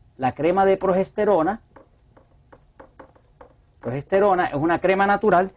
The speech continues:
que se habla aquí en el libro El Poder del Metabolismo, es una crema que la mujer se unta en la piel que contrarresta el efecto del estrógeno. Pero sea lo que sea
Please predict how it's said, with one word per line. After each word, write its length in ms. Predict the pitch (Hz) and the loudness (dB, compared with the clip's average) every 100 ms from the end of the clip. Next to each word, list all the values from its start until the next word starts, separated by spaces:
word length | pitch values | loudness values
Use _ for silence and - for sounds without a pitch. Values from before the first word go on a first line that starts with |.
| _ _ | _ _
que 140 | - 113 | -8 -4
se 160 | 127 | 0
habla 260 | 131 185 185 | 0 2 -2
aquí 160 | - | -2
en 80 | 190 | -4
el 160 | 185 175 | -2 0
libro 380 | 196 190 170 - | 4 4 2 -2
El 120 | 139 | -2
Poder 220 | 123 139 | 2 4
del 120 | 165 | 4
Metabolismo, 560 | 190 220 233 233 190 214 | 4 2 2 0 -2 -2
es 80 | 127 | 0
una 200 | 147 156 | 2 2
crema 240 | 180 202 | 2 2
que 80 | 147 | 0
la 60 | 110 | 0
mujer 220 | 117 127 | 0 0
se 80 | 156 | 0
unta 180 | 156 | 2
en 80 | 175 | 2
la 100 | 214 | 2
piel 280 | 233 196 196 _ _ _ | 2 0 0 _ _ _
que 160 | 143 | -6
contrarresta 840 | - 151 147 156 139 135 240 240 147 | 0 0 2 0 -2 0 -2 0 -6
el 40 | |
efecto 340 | 127 156 - | -4 -6 0
del 100 | 165 | 0
estrógeno. 480 | 160 - 131 107 87 _ _ _ | 0 0 -2 -2 -8 _ _ _
Pero 240 | 143 139 | -2 -2
sea 260 | 127 214 269 | 0 0 2
lo 120 | 285 | 0
que 100 | 277 | -2
sea 400 | 269 311 240 190 | 0 0 0 -2